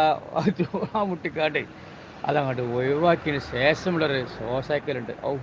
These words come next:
എൻ്റെ മക്കളെ, അത് ചില സാഹചര്യങ്ങൾ കുടുങ്ങും, ചില സ്ഥലത്തൊക്കെ കുടുങ്ങും നമ്മൾ. ഏ, അപ്പോൾ അയോഗ്യമായ രസങ്ങളൊക്കെ ഉണ്ട്, നമുക്ക് പിന്നെ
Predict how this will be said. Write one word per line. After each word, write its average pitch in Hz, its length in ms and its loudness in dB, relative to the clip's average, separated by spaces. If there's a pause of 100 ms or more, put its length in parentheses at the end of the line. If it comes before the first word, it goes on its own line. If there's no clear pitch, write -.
(180)
എൻ്റെ - 240 -12
മക്കളെ, 110 380 -6 (1200)
അത് - 140 -2
ചില 156 160 2
സാഹചര്യങ്ങൾ 147 500 2
കുടുങ്ങും, 123 240 -4
ചില 123 120 -2
സ്ഥലത്തൊക്കെ 123 280 -6
കുടുങ്ങും 120 260 -4
നമ്മൾ. 104 160 -4 (2000)
ഏ, 104 40 -2 (3250)
അപ്പോൾ 131 240 8 (220)
അയോഗ്യമായ 147 640 8
രസങ്ങളൊക്കെ 160 340 2
ഉണ്ട്, 151 120 4
നമുക്ക് 151 180 2
പിന്നെ 151 140 0